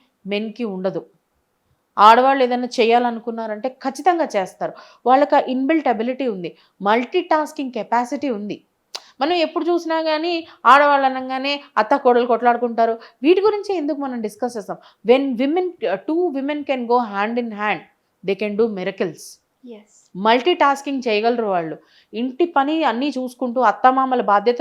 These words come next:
Speaker 1: చూసుకుంటూ, బయట పనులు చేసుకుంటూ ప్రొఫెషన్‌లో సక్సెస్ అవుతున్న వాళ్ళు చాలామంది ఉన్నారు. You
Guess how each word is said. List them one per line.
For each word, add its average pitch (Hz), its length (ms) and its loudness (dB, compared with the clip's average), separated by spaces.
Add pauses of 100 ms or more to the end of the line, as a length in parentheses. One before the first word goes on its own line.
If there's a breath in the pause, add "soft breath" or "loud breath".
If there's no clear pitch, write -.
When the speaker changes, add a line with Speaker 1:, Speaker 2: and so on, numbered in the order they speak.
(120)
Speaker 1:
చూసుకుంటూ, 240 440 -6 (160)
బయట 220 200 2 (100)
పనులు 262 320 -2
చేసుకుంటూ 254 500 -2 (420 loud breath)
ప్రొఫెషన్‌లో 311 600 2
సక్సెస్ 262 280 -6
అవుతున్న 254 260 -6
వాళ్ళు 233 200 -2
చాలామంది 233 480 2
ఉన్నారు. 208 220 -4 (320 loud breath)
You 302 100 4